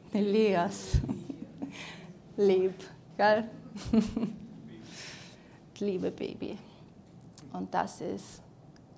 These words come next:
die Flora. Und, ähm,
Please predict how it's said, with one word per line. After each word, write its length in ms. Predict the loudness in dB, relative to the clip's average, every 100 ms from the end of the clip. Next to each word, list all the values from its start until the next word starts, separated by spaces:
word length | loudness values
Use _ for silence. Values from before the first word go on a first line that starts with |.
| -8
die 60 |
Flora. 580 | -8 -6 -6 -6 -6 -8 -8 -16 -16 -16 -16 -18 -18 -16 -16 -16 -16 -16 -16 -18 -20 -20 -12
Und, 420 | -4 -2 -2 -6 -6
ähm, 340 | -4 -4 -4